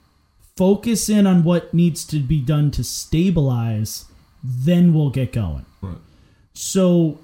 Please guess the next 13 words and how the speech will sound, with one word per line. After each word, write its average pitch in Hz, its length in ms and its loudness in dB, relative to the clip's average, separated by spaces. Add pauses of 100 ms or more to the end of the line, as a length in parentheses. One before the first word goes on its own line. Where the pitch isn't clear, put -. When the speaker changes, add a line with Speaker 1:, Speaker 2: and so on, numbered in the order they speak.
(200)
Speaker 1:
when 165 580 2
you 180 240 6
and 202 120 4
I 185 160 2
were 170 100 4
talking 151 400 -2
about 131 300 -2
this 135 200 -4
the 139 140 -2
other 131 220 -2
day, 165 560 0
it 151 200 -2
was, 139 640 -2